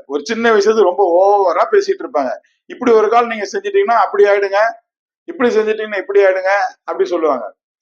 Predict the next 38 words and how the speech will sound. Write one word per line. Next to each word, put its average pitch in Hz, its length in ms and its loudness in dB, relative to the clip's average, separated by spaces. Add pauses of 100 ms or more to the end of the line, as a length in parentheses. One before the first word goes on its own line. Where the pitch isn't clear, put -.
(280)
அந்த 185 180 -2 (120)
அழுத்தமும் 254 560 0
வலியுறுத்தலும் 233 580 0
குறைவா 220 380 0
தான் 208 120 0
இருக்கும். - 240 -14 (800)
"இப்படி 117 200 -14
செய்யணுங்க 202 300 0
நம்ம, 170 240 0 (340)
இந்த 131 160 -8
மாதிரி 208 180 0
நீங்க 180 220 -4
செஞ்சா", 202 240 -2
அந்த 196 220 -2
மாதிரிலாம் 240 360 0
சொல்ல 196 160 2
மாட்டாங்க. 156 240 -4
"இப்படி 202 300 -8
செஞ்சா 208 280 0
அப்படி 185 240 -2
ஆயிடும், 180 220 0
அப்படி 175 220 -4
செஞ்சா 165 240 -2
இப்படி 131 200 -4
ஆயிடும்." - 220 -14 (1000)
இவங்கெல்லாம் 247 480 2
வந்து 240 140 -4
இந்த 185 200 0
அக்கவுண்ட் 247 340 -2
செக்ஷன் 185 260 -4
இருக்கு 147 200 -8
பாத்தீங்களா, 135 320 -2 (460)
அது 139 200 -4 (220)
ஸ்டாக் 240 440 -6
மெயின்டெனன்ஸ், 139 520 -6 (680)
அந்த 156 120 -6
மாதிரி 175 240 -2
செக்ஷன், 147 280 -10